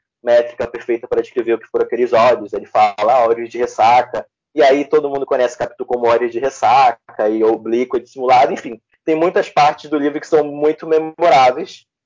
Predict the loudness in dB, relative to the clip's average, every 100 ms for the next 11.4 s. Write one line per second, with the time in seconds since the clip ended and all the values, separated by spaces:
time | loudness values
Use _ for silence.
0 | _ 0 4 4 4 2 -2 -2 -2 0
1 | 0 2 0 0 -2 -2 -4 0 0 0
2 | -6 -2 0 2 2 2 0 -4 -4 -4
3 | _ _ -2 0 -2 -8 -8 -4 -2 -2
4 | -4 -2 0 0 -4 -10 -6 -6 -4 -6
5 | -8 _ _ _ _ _ _ _ _ -2
6 | 0 0 0 -4 -6 -6 -4 -2 0 0
7 | 0 -2 -4 -10 -10 -12 -2 0 0 -4
8 | -6 -2 -2 -4 _ 2 4 4 2 2
9 | -4 _ _ _ -2 0 2 2 2 2
10 | -2 -8 -14 -14 _ _ _ 2 4 4
11 | 0 -12 -12